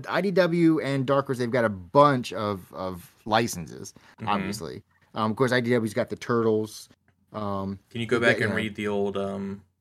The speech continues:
Speaker 2: Star Wars stuff that's on Dark Horse, or is that just
Speaker 1: I
Speaker 2: gone because
Speaker 1: don't,
Speaker 2: Marvel
Speaker 1: I
Speaker 2: has
Speaker 1: don't
Speaker 2: it?
Speaker 1: know. I haven't done, I haven't dug that, that far into it yet. Dark Horse, I, I went back. So the, I would say the prices are fairly good on Dark Horse and I D W.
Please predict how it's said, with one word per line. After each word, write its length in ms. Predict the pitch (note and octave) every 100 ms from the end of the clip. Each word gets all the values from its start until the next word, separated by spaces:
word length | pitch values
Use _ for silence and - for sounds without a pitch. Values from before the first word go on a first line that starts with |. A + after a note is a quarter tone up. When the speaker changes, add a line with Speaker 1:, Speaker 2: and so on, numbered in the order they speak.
| _ _
Speaker 2:
Star 240 | - G2 F#2+
Wars 160 | A#2+ B2
stuff 320 | B2 B2+ -
that's 160 | B2+
on 120 | C3+ C3
Dark 200 | C#3 C3+
Horse, 240 | D3 -
or 60 | F#2+
is 100 | G2
that 120 | F#2
just 160 | -
Speaker 1:
I 20 | -
Speaker 2:
gone 300 | G2+ G2+ F#2+
because 460 | G3+ A3 A#3+ C4
Speaker 1:
don't, 60 | D3
Speaker 2:
Marvel 340 | G2+ G2+ G2 G2
Speaker 1:
I 60 |
Speaker 2:
has 100 | E3
Speaker 1:
don't 120 | E3+
Speaker 2:
it? 20 | E3+
Speaker 1:
know. 200 | E3 C3+
I 120 | B2
haven't 640 | C3+ D#3 F3 F3 C3+ C3+
done, 360 | D3+ C#3+ C#3+ B2
I 80 | A2+
haven't 240 | C3 C#3+
dug 220 | A#2+ B2+ A#2
that, 300 | A#2 A2 G2
that 160 | A2+ -
far 180 | G2+
into 320 | G#2+ A#2 A#2 B2
it 80 | A#2
yet. 240 | A#2+ A#2 - _
Dark 240 | - C#3 C3+
Horse, 200 | D3 C3+
I, 140 | B2 A2+
I 100 | A#2
went 240 | A#2 C#3 A#2
back. 300 | C3 B2+ -
So 320 | C3+ B2 B2 B2 A#2
the, 440 | B2+ C3+ B2+ C3 - _ -
I 80 | D3+
would 80 | E3+
say 60 |
the 100 | D3
prices 440 | C3 - G3+ F#3 D3+
are 160 | B2+
fairly 640 | B2 - - D3 D3 C#3 A#2
good 300 | G2+ A2+ A#2+
on 140 | C#3+
Dark 260 | C#3+ D#3+ E3
Horse 220 | F#3 F3
and 260 | B2 C3
I 80 | C#3
D 100 | D3+
W. 340 | D#3 E3 F#3+